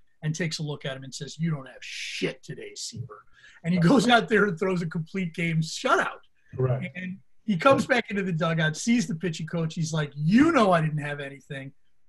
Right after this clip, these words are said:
Speaker 1: I know I didn't have anything, but the other team doesn't know it.
Speaker 2: Right.
Speaker 1: And by the time they figure it out, I'll come up with something." <laughs> You
Speaker 2: Well,
Speaker 1: know?
Speaker 2: you know, the interest-, the interesting thing of how great a pitcher he was, 'cause you're right, at the end of his career, it was pretty much known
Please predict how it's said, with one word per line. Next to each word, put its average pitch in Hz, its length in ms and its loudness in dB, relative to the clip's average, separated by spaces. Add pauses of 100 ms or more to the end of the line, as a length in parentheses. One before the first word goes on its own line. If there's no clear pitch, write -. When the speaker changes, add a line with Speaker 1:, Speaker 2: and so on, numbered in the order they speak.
Speaker 1:
I 302 240 6
know 214 180 4
I 170 80 4
didn't 156 200 2
have 151 180 -2
anything, 139 560 -12 (380)
but 165 300 0 (340)
the 175 160 4
other 262 220 6
team 277 340 2
doesn't 160 320 2
know 139 260 -6
it. 143 60 2
Speaker 2:
Right. 131 200 2 (280)
Speaker 1:
And 170 320 -4
by 190 140 2
the 190 100 2
time 226 240 6
they 226 100 4
figure 214 380 2
it 208 80 6
out, 254 240 6 (400)
I'll 170 80 0
come 175 180 0
up 156 180 0
with - 120 -8
something." - 280 -8
<laughs> - 60 -20 (160)
You 175 80 -4
Speaker 2:
Well, 233 200 8 (280)
Speaker 1:
know? - 60 4 (100)
Speaker 2:
you 277 140 0
know, 254 160 10
the 254 100 2
interest-, 339 460 -2
the 262 160 -2
interesting 330 340 -2
thing 269 180 0
of 151 140 4
how 190 120 0
great 170 360 2
a 196 60 4
pitcher 240 420 0
he 147 60 -2
was, 135 240 0
'cause 190 160 -4
you're 226 100 -4
right, 240 260 4
at 208 140 -2
the 208 160 -10
end 294 140 2
of 330 80 -6
his 285 180 -8
career, 269 240 0
it 240 40 2
was 233 120 -6
pretty 294 220 -2
much 220 260 4
known 185 540 6